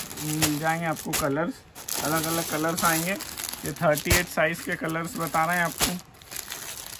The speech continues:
वीडियो में जो भी color पसंद आए आप उसका screenshot ले लें, हमें WhatsApp कर दें। Shipping extra रहेगी, Inner इसके साथ नहीं आएगा। ये थ्री सिक्सटी में है only,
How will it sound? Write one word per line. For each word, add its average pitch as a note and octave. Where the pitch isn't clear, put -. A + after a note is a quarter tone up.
वीडियो D3
में F3
जो E3+
भी E3
color E3
पसंद E3
आए E3
आप E3+
उसका E3+
screenshot E3
ले D#3+
लें, E3
हमें E3
WhatsApp D#3
कर E3
दें। F3
Shipping E3+
extra F3
रहेगी, E3+
Inner E3
इसके E3+
साथ F3
नहीं E3+
आएगा। E3+
ये F3+
थ्री E3+
सिक्सटी F3
में F3+
है F3+
only, E3